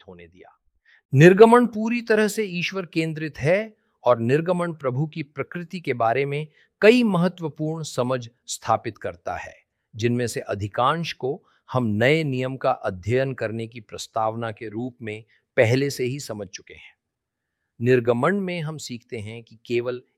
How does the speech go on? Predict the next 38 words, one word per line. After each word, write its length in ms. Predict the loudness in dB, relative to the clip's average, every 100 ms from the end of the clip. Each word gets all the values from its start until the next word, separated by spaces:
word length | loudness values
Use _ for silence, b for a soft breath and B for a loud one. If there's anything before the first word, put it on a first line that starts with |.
| _ 0
एक 180 | 0 0
ईश्वर 260 | -14 -14 -16
है 120 | -20 _ _ _ _ _ _ _
और 140 | -6
उसका 220 | -6 -6 -6
नाम 420 | -4 -4 -6 -10
युद्ध 360 | -10 -8 -8 -8 -4
हेह 160 | -4
बबहेह 520 | -4 -10 -10 -12 -12 -14
है, 80 | -20 _ _ _ _ _ _
कि 80 | -6
वह 160 | -2 -2
वही 540 | -2 -2 -2 -4 -6 -10
ईश्वर 380 | -8 -6 -4
है 300 | -6 -6 -10 -14 _ -12
जो 200 | -10 -6 -2
एल 260 | 0 0
शद्दाई 520 | -4 -10 -6 -4 -4
के 140 | -6 -10
रूप 280 | -8 -8 -10
में 260 | -12 -14 -16 _ _ _
कुलपतियों 580 | -2 -2 -4 -8 -8 -12
के 120 | -12
सामने 380 | -12 -10 -10 -14
प्रकट 360 | -14 -14 -14 -16
हुआ 100 | -20
था। 280 | -20 -20 -20 _ _ _ _ _ _ _
वह 60 | -6
सभी 320 | 0 4 4
चीजों 320 | 2 -6 -6
का 100 | -6
निर्माता 500 | -6 -6 -6 -6 -6
है, 260 | -8 -10 -14 _ _ -10
लेकिन 220 | -8 -6
वह 140 | -6 -4
ऊपर 320 | -4 -4 -4
भी 160 | -6 -12
है 160 | -16